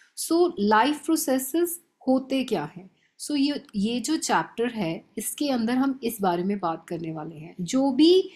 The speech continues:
अ, अगर हम लाइफ प्रोसेसेस की बात करें, लाइफ प्रोसेसेस मतलब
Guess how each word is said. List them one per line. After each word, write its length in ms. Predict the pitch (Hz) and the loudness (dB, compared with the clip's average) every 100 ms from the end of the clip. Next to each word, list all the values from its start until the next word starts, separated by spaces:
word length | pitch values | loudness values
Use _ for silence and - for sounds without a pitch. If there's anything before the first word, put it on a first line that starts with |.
| - - - - | -20 -20 -6 2
अ, 340 | 190 185 175 208 | 4 4 2 0
अगर 180 | 254 | 2
हम 160 | 277 269 | 4 4
लाइफ 240 | 202 240 | 4 2
प्रोसेसेस 560 | - 262 240 214 247 233 | -2 -4 -2 -2 -4 -6
की 120 | - | -2
बात 300 | 208 165 156 | 0 0 -2
करें, 320 | - 160 185 - - - _ _ _ _ _ 220 | -8 -10 -10 -16 -20 -20 _ _ _ _ _ -2
लाइफ 240 | 208 214 | 0 0
प्रोसेसेस 520 | 254 247 233 214 240 226 | -2 -2 0 -2 -4 -4
मतलब 440 | 196 - 240 302 | -6 -4 -4 -6